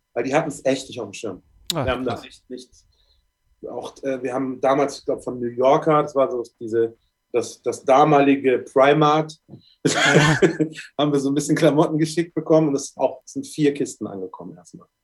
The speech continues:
Speaker 1: Weißt
Speaker 2: Ja.
Speaker 1: du?
Speaker 2: Hm.
Speaker 1: Das war dann so ein bisschen, hast du gemerkt, das ist alles mit der sehr heißen Nadel gestrickt worden. Aber ich finde, das spricht ja nur für das Niveau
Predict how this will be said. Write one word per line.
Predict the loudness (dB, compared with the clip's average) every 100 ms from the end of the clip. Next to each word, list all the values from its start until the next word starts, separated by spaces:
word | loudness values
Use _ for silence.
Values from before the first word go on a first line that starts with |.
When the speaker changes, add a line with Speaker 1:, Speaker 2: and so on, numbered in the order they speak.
| _ _ _ _
Speaker 1:
Weißt | -2 0
Speaker 2:
Ja. | 0
Speaker 1:
du? | -6 _ _ _ _
Speaker 2:
Hm. | -10 -10 -14
Speaker 1:
Das | -20 -16
war | -14
dann | -12 -8
so | -8 -8
ein | -10
bisschen, | -14 -8 -8 -6
hast | -2 -2
du | -2
gemerkt, | -2 0 0 -2
das | -6
ist | -10 -4
alles | -4 -4
mit | -4
der | 0 2
sehr | 2 0
heißen | 0 -4 -2
Nadel | -2 -2
gestrickt | -4 -6 -10 -4
worden. | -2 -2 -4 _ _ _ _ _ _ 0
Aber | 6 6
ich | 4
finde, | 2 4 6 4 0 _
das | 0 0
spricht | 0 2 6
ja |
nur | 6 6
für | 4
das | 0
Niveau | -4 4 6 6 4